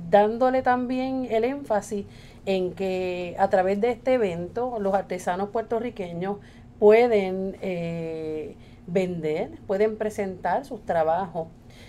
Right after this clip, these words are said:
Una de las cosas que caracteriza esta edición número cuarenta y seis, eh, son los terremotos. ¿Por qué? Porque al igual que el resto de la población, principalmente acá de los pueblos de, del sur,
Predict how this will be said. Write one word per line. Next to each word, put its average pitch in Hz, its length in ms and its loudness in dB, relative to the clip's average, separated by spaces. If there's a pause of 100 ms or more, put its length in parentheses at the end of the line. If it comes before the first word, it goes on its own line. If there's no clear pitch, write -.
(360)
Una 269 260 4
de 311 120 8
las 311 120 2
cosas 311 420 0
que 254 160 -4
caracteriza 214 1160 2
esta 202 440 0
edición 233 480 -2
número 226 340 0
cuarenta 214 580 4
y 208 80 -2
seis, 196 640 -6 (460)
eh, 180 280 -2
son 214 200 2
los 247 140 -2
terremotos. 175 600 -4
¿Por 240 220 0
qué? 330 200 -4 (280)
Porque 202 240 0
al 185 80 2
igual 185 640 2
que 240 280 -2
el 233 160 -4
resto 220 440 -2
de 214 220 0
la 196 160 0
población, 190 600 -2
principalmente 208 680 -4
acá 202 260 -2
de 202 120 -2
los 180 140 -8
pueblos 180 580 -2
de, 180 580 -4
del 175 300 -6
sur, 240 300 -4